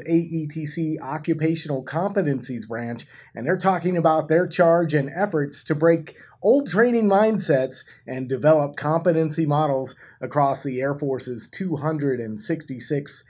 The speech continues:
career fields. And this really is the first of many podcasts to come that really focus on the force development mission here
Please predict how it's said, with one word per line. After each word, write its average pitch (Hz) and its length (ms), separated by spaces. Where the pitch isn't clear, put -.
career 135 500
fields. 127 500
And 147 220
this 214 300
really 233 340
is 151 160
the 147 140
first 190 300
of 139 160
many 185 420
podcasts 165 760
to 131 80
come 156 340
that 131 160
really 170 400
focus 156 520
on 151 320
the 131 180
force 143 320
development 127 640
mission 147 380
here 131 420